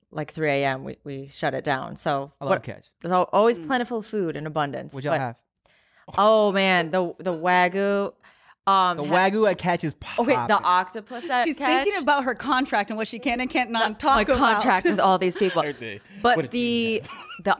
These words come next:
Speaker 1: octopus at Catch.
Speaker 2: Yes.
Speaker 1: You can't say octopus without saying puss. But
Speaker 2: True.
Speaker 1: yeah, it was good.
Speaker 2: That's a good point.
Speaker 1: It was good. You know,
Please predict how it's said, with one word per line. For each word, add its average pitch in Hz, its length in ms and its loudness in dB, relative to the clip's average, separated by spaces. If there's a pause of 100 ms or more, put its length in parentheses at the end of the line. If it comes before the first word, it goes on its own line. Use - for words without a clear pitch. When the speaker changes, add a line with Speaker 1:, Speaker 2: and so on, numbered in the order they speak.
Speaker 1:
octopus 214 680 0
at 160 160 2
Catch. 147 440 -2
Speaker 2:
Yes. 147 400 2
Speaker 1:
You 175 60 -14
can't 202 220 0
say 185 320 0 (140)
octopus 170 500 -8
without 143 300 -8
saying 156 260 -12
puss. - 640 -10 (140)
But 170 80 2
Speaker 2:
True. 170 100 4
Speaker 1:
yeah, 160 240 2 (360)
it 175 80 0
was 165 120 -6
good. 139 320 -4
Speaker 2:
That's 143 160 -2
a 143 40 -10
good 135 220 -8
point. 156 200 -10
Speaker 1:
It 165 40 -10
was 160 100 -18
good. 139 260 -12 (520)
You 339 80 -8
know, 466 80 2